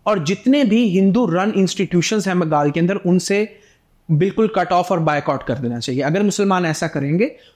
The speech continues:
तो उनके लिए जो है वो रिवाइवल मजीद जो है वो आसान हो जाएगा और एक्सप्लॉयटेशन से जो है वो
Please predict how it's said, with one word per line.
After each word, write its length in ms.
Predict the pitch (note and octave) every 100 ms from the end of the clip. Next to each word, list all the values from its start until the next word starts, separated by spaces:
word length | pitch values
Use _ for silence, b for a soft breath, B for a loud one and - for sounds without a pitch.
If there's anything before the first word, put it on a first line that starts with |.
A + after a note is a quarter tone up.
| -
तो 60 |
उनके 340 | G3+ G3+ G3 A#3
लिए 160 | G#3+
जो 120 | E3+
है 120 | E3 F3+
वो 100 | G3+
रिवाइवल 480 | D#3+ D#3 D3+ F3+
मजीद 400 | F#3 D#3 C3+ F3
जो 140 | D3+ D3+
है 100 | D3
वो 80 | G#3
आसान 480 | - D3 D3 D3+
हो 80 | D3
जाएगा 280 | C#3 D3 G3+
और 120 | G3
एक्सप्लॉयटेशन 680 | D#3+ - D#3+ D3 C#3+ C3+ D#3
से 140 | D3
जो 140 | C#3+ C3+
है 60 |
वो 220 | C#3 D4+